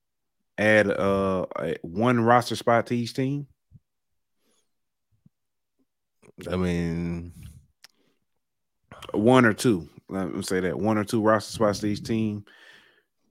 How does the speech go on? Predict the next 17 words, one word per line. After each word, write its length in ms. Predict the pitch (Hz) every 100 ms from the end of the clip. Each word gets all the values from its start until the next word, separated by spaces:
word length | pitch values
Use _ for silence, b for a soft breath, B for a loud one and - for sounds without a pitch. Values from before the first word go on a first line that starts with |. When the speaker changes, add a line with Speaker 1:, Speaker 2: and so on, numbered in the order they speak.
| _ _ _ _ _ _ 87
Speaker 1:
to 100 | 104
kinda 240 | 120 107
help. 280 | 113 107 -
I 100 | 113
mean, 500 | 110 101 98 92 104
that, 200 | - 110
'cause 180 | - 120
you 100 | 175
got, 200 | 180 123
we 100 | 131
got 160 | 202 123
a 60 |
lot 280 | 101 107 110
of 80 | 104
talent 380 | - 110 101 90
that's 240 | 90 90 -
either 480 | 107 101 98 92